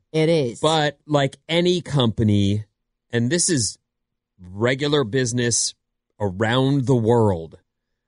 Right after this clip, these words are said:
Speaker 2: they will bitch about not being, they set these numbers that they need to be at, and then they decide that's our new number.
Speaker 1: Right.
Speaker 2: What?
Speaker 1: We're gonna just keep
Speaker 2: This
Speaker 1: doing
Speaker 2: is what
Speaker 1: that.
Speaker 2: we do. And you, you go, "What, what?"
Speaker 1: Everything's not a hit.
Speaker 2: You're having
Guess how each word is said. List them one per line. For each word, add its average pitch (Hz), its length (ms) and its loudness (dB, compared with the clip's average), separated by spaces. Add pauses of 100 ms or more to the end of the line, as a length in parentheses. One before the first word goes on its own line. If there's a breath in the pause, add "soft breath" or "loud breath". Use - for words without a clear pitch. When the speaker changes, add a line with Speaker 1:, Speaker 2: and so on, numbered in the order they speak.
(340)
Speaker 2:
they 113 160 -2
will 160 160 0
bitch 110 420 0
about 113 340 0
not 104 360 -4
being, 110 480 0
they 135 160 0
set 143 380 -4
these 175 220 -4
numbers 131 420 2
that 135 160 0
they 139 140 2
need 135 200 0
to 175 80 2
be 123 240 2
at, 120 260 0
and 131 140 2
then 131 120 2
they 156 120 2
decide 151 480 0
that's 160 220 0
our 180 100 4
new 180 140 4
number. 214 360 2 (120)
Speaker 1:
Right. 147 320 -4 (100)
Speaker 2:
What? 254 340 2 (340)
Speaker 1:
We're 135 280 0
gonna 135 240 0
just 139 240 -2
keep 147 240 -2
Speaker 2:
This 165 120 4
Speaker 1:
doing - 80 2
Speaker 2:
is 185 100 2
what 208 160 6
Speaker 1:
that. 208 40 4
Speaker 2:
we 214 100 4
do. 202 360 2
And 127 120 2
you, 139 240 0
you 151 220 -6
go, 147 460 -2
"What, 214 120 -18 (200)
what?" - 120 -20 (140)
Speaker 1:
Everything's 208 500 -2
not 208 180 -2
a 180 40 0
hit. 180 300 -2
Speaker 2:
You're 180 160 0
having 226 400 -4